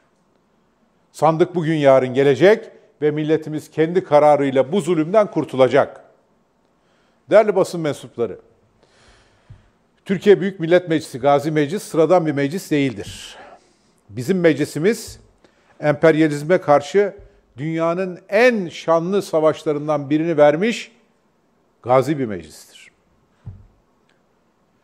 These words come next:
Dünya parlamentoları arasında da müstesna bir yere sahiptir.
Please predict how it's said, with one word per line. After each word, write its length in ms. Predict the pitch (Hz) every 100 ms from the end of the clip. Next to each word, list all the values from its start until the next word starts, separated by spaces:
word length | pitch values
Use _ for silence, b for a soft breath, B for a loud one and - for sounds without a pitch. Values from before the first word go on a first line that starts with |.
| _
Dünya 300 | 123 156 185
parlamentoları 680 | 180 160 165 170 160 165 170
arasında 460 | 160 160 - 175 214
da 60 | 202
müstesna 640 | 147 - 170 - 190 180
bir 100 | 160
yere 300 | 135 143 170
sahiptir. 640 | 175 - 98 - _ _